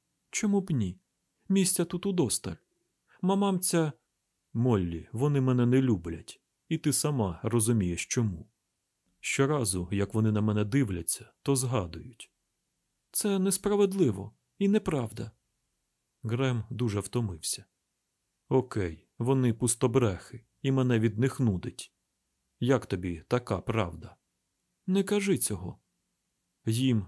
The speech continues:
потрібен малий. Ти їм, мабуть, теж подобаєшся. Певно, так і є, якщо вони взагалі про це замислюються. Але їм потрібен малий, тож вони приймають і тебе. Я їм не потрібен,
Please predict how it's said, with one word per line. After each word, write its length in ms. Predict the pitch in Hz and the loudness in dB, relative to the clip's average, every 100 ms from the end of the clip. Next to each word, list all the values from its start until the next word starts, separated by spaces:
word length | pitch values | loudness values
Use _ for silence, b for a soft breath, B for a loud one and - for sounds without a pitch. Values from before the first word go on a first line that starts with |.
| - | 0
потрібен 520 | 135 131 123 113 110 | 0 2 0 2 2
малий. 520 | 113 127 98 82 - _ _ _ _ _ b b | 2 0 -2 -4 -10 _ _ _ _ _ b b
Ти 100 | - | 0
їм, 180 | 143 117 | 2 4
мабуть, 520 | 113 113 104 107 - - | 4 2 2 0 -2 -2
теж 220 | 151 - | -2 0
подобаєшся. 880 | 127 135 139 87 80 80 - 82 - _ _ _ | 0 2 2 0 -4 -4 -4 -6 -16 _ _ _
Певно, 340 | 143 120 117 | 0 2 2
так 260 | 113 113 113 | 2 -2 0
і 40 | |
є, 200 | 143 135 | 2 2
якщо 280 | 87 - 107 | 2 0 -2
вони 180 | 98 95 | -2 0
взагалі 440 | 90 104 113 98 | 0 0 0 -2
про 200 | 92 98 | -2 -4
це 160 | 95 101 | -4 -2
замислюються. 840 | 110 123 90 - 90 - - - - _ _ _ _ _ | 0 0 0 -2 -6 -8 -8 -8 -14 _ _ _ _ _
Але 240 | 113 101 107 | -2 0 0
їм 360 | 107 127 110 - | 2 0 0 -2
потрібен 500 | 135 127 131 117 117 | -2 0 -2 0 0
малий, 500 | 123 139 127 85 - _ _ _ | 0 0 -2 -4 -10 _ _ _
тож 220 | 123 110 | 0 2
вони 360 | 127 135 123 110 | 2 2 2 0
приймають 600 | 131 135 127 110 98 113 | 0 0 2 2 2 0
і 40 | |
тебе. 420 | 113 120 92 76 _ _ _ _ _ - | 0 -2 -4 -12 _ _ _ _ _ -6
Я 280 | 104 127 123 | 0 2 0
їм 260 | 90 82 | -2 -4
не 180 | 107 123 | -2 0
потрібен, 580 | 123 131 113 92 80 | 2 0 0 -4 -8